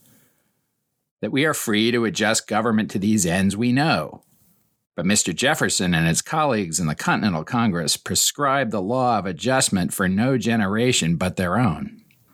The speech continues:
They left us to say whether we thought the government they had set up was founded on such principles, its powers organized in such forms,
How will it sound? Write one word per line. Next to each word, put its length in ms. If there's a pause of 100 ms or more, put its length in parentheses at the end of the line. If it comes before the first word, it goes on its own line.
(1160)
They 120
left 260
us 220
to 120
say 300
whether 280
we 140
thought 320
the 100
government 540
they 140
had 160 (160)
set 280
up 280
was 160
founded 440
on 300 (220)
such 460
principles, 800 (280)
its 180
powers 520
organized 600
in 280
such 460
forms, 720